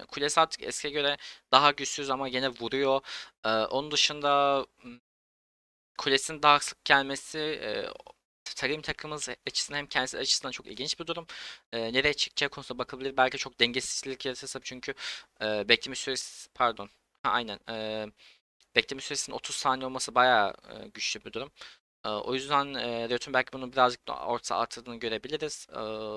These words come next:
ama genel olarak mesela diğer değişikliklere bakarak geri kalanı söyleyeceğim. Büyü hasarı, e, değişik-, yani Q'sun hasarı düşmüş genel olarak.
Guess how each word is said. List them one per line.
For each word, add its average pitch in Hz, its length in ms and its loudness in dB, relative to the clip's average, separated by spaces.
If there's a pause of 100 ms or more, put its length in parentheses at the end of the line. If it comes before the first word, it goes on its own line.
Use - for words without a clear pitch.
(140)
ama 156 180 -2
genel 147 200 -4
olarak 147 240 -2
mesela 143 360 -4 (1400)
diğer 123 160 12
değişikliklere 120 520 0
bakarak 107 300 -2
geri 98 140 -2
kalanı 95 240 -12
söyleyeceğim. 120 420 -8
Büyü 120 120 -6
hasarı, 113 420 -8 (600)
e, 113 40 -12 (1700)
değişik-, 127 280 -8
yani 117 200 -4
Q'sun - 300 -10
hasarı 107 360 -2
düşmüş - 600 -4
genel 123 140 -6
olarak. 120 640 -8